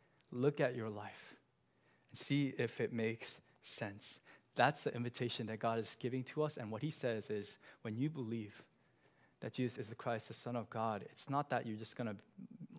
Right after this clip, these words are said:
you're gonna live, but you will have eternal life, life that is good forever. And that's the good message that we receive on Resurrection Sunday. It could be yours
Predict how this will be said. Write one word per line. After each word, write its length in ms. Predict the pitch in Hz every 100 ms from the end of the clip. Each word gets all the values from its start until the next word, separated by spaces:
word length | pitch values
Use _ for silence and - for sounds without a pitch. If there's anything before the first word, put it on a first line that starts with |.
| 139 139 135
you're 160 | 113 113
gonna 180 | 107
live, 260 | 101 120 113
but 120 | 110 -
you 120 | 147
will 120 | 139
have 340 | - 120 110 104 - - - -
eternal 680 | 110 - - 156 123 98 98 _ - -
life, 680 | 120 110 - - - - - _ - -
life 380 | 117 127 143 151
that 180 | 123 110
is 180 | 104 - -
good 380 | - 127 139 135 127 - _ - _ _
forever. 480 | - 98 95 - - - _ _ - - _ _ -
And 120 | 107
that's 220 | 123 131
the 100 | -
good 220 | 113 127 120
message 560 | 117 110 - 101 -
that 140 | 113 101
we 100 | 104
receive 580 | 104 - 107 95 95 - - - - _ _ _ _ - -
on 100 | 101
Resurrection 520 | 98 - 98 - 95
Sunday. 360 | - 92 90 - - _ _ -
It 100 | 113
could 120 | -
be 60 | 98
yours 400 | 104 113 95